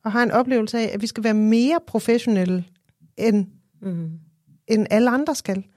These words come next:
Speaker 1: Og der vil jeg bare sige, at der tror jeg, at vores påklædning er en genvej til at lære noget om os selv.
Speaker 2: Mm.
Speaker 1: Så hvis du får lyst til at tage et jakkesæt på, når statsministeren kommer, og der har jeg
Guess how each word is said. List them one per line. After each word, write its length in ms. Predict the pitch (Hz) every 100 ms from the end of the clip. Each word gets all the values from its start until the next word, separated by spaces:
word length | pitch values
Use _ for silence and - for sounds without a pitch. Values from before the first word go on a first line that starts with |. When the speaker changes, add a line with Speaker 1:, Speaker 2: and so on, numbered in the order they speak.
| _ _ _ _
Speaker 1:
Og 60 | 226 - _ _ _
der 120 | 285
vil 80 | 269
jeg 120 | 285 262
bare 220 | 226 233
sige, 360 | - 247 240 -
at 100 | 240
der 60 |
tror 220 | 233 -
jeg, 40 | 240
at 60 |
vores 140 | 208 208
påklædning 640 | - 247 247 214 196 185 -
er 60 | 214
en 120 | 214
genvej 400 | 214 220 233 190
til 120 | 175 208
at 80 |
lære 200 | 196 196
noget 180 | 196 185
om 100 | 180
os 100 | 170
selv. 260 | - 175 - -
Speaker 2:
Mm. 260 | 202 165 165 _ _ _
Speaker 1:
Så 180 | - 226
hvis 160 | 208 233
du 160 | 302
får 140 | 285 294
lyst 340 | 240 254 -
til 80 | 247
at 80 | 233
tage 140 | 220
et 60 | 202
jakkesæt 460 | 202 208 214 190
på, 300 | 185 208 196 185
når 260 | 214 196 175
statsministeren 760 | 180 208 196 190 170 165 170 160
kommer, 260 | 180 175 175 _ _ _ _
og 60 | 202
der 60 |
har 120 | 196
jeg 80 | 214